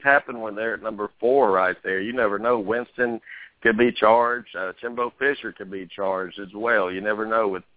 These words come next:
with Alabama's luck when it comes to the B C S. I mean,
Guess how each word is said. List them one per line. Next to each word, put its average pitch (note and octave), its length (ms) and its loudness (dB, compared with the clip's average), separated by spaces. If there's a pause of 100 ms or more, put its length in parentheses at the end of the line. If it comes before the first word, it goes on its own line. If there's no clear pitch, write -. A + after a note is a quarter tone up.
with F#2 140 -4
Alabama's G2+ 640 2
luck G#2 320 0
when F2+ 120 -8
it F2+ 100 -14
comes G2 200 -4
to F2+ 60 -10
the F2 80 -10
B G2 300 -6
C F#2+ 160 -2
S. F#2 260 4 (140)
I F2 60 -4
mean, F2+ 320 -8